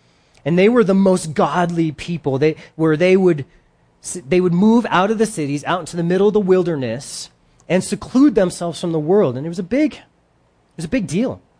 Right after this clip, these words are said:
People would go out to them and say, "How could we be more holy and more Christ-like?" And, and they would say, "Oh, well, to be holy, do this or do that." And, and it, it was this whole movement. But as we look in scriptures in the Bible, it's,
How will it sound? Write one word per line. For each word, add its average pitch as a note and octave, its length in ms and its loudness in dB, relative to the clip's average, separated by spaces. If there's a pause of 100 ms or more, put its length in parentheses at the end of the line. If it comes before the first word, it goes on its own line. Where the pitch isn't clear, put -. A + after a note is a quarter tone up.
(320)
People G#3+ 240 4
would G#3 140 4
go G3+ 180 4
out C4 220 2
to F3+ 120 -10
them D#3 280 0
and D#3 100 -2
say, D#3+ 160 -2
"How G#3 220 0
could G3 240 -6
we A#3 120 2
be A#3+ 140 0
more F#3+ 240 2
holy E3 460 0 (240)
and F3 100 -2
more F#3 140 2
Christ-like?" D#3+ 680 -2
And, D3 200 -4 (240)
and C#3+ 100 -4
they D#3+ 80 2
would D#3 80 0
say, D3 140 -4
"Oh, E3 340 4
well, D#3+ 280 0
to D3 120 -14
be E3+ 140 -4
holy, C#3 600 -4 (540)
do D3+ 140 -4
this C#3+ 340 -2
or A#2+ 80 -10
do B2+ 160 -8
that." G#2 300 -10
And, B2+ 220 -6 (300)
and C3 280 -4
it, D3+ 300 -6
it D#3 60 -4
was D#3+ 120 -4
this F3 140 -4
whole B3+ 200 0
movement. F3 800 0 (600)
But F#3 100 4
as F#3 140 -2
we G3 80 0
look A#3+ 260 0
in A3 80 -2
scriptures G#3 400 -8
in D#3+ 80 -4
the D3+ 60 -2
Bible, D3 520 -4
it's, - 340 -10